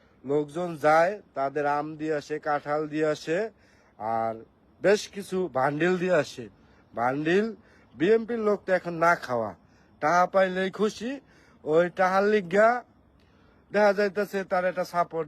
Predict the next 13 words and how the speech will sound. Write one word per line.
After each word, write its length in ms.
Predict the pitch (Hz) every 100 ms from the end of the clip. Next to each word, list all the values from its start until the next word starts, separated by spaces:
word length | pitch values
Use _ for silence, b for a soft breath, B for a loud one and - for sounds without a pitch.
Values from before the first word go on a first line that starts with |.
| 143
দেয়। 140 | 156 147
যাও 160 | 170 165
দেশে 220 | 170 165 160
যাইয়া 260 | 165 165 165 160 b b b 139
আগে 160 | 143 156
শাড়ির 300 | 165 170 165
বুদাম 220 | 175 185 175
সাইডে 320 | 180 180 165 185
আটকে 220 | 180 208 208
ঘরছে 200 | 180 180 180
আনে 140 | 170 165 _ _
তিনটা 260 | 185 185 185 -
খুলগা 300 | 175 180